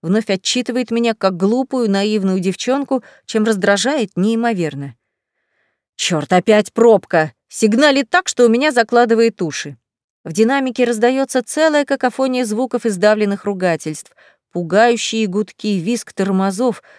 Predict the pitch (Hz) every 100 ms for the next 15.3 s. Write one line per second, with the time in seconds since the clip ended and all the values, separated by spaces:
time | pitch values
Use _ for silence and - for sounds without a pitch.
0 | _ - 262 226 180 190 214 254 190 185
1 | 214 254 - - 147 _ _ _ _ 175
2 | 185 - 185 226 226 185 175 170 - 175
3 | - 180 - - 143 - 143 127 _ _
4 | _ _ _ _ _ 202 - 214 - 254
5 | 220 - 226 - 262 247 269 208 180 156
6 | 151 - _ _ _ 170 170 208 208 247
7 | 220 208 190 - 196 190 196 180 - 180
8 | 170 151 _ _ _ _ _ _ _ _
9 | - - 349 359 311 320 - 277 - 302
10 | 269 - 233 233 247 220 208 208 185 214
11 | 185 180 147 _ _ _ _ _ _ _
12 | _ - 220 240 269 269 285 220 190 185
13 | 214 208 254 262 254 277 - - 247 226
14 | 240 262 226 247 262 247 247 247 262 240
15 | 180 156